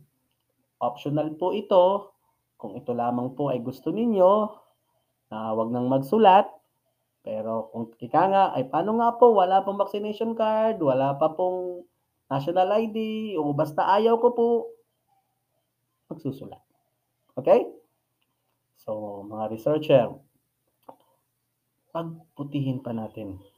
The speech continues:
pakiusap. Para ito sa ikabubuti ninyo,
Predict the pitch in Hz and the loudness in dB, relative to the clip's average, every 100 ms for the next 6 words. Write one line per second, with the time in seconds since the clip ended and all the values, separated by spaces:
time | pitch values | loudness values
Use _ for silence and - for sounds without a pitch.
0 | _ _ _ _ _ _ - 143 139 110 | _ _ _ _ _ _ -8 -6 -10 -12
1 | - - _ _ _ _ _ _ _ _ | -16 -18 _ _ _ _ _ _ _ _
2 | - 131 131 135 139 135 135 131 120 127 | -2 0 2 0 0 0 0 -2 -2 -6
3 | 117 117 120 117 113 113 110 107 | -6 -6 -8 -8 -6 -6 -6 -8